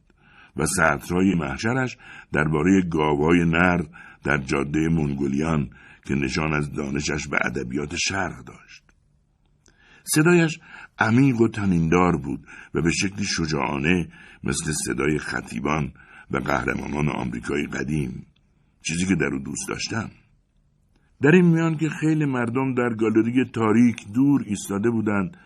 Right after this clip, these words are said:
و تقلا می‌کردند که هر کلمهٔ شعر شگفت‌آوری را که خوانده می‌شد بشنوند، من از دسته‌ای به دستهٔ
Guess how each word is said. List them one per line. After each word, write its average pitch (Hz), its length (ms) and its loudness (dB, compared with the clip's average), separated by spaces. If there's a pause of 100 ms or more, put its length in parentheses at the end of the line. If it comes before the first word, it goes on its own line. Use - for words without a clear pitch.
(300)
و 101 80 -4
تقلا 107 460 0
می‌کردند 107 520 0
که 110 100 -2
هر 127 180 0
کلمهٔ 113 500 -2
شعر 110 380 0
شگفت‌آوری 98 760 -2
را 101 100 -2
که 87 120 -6
خوانده 87 360 -4
می‌شد 82 340 -6
بشنوند، 104 680 -4 (500)
من 120 140 0
از 127 200 -2
دسته‌ای 117 540 -2
به 104 120 -2
دستهٔ 92 500 -4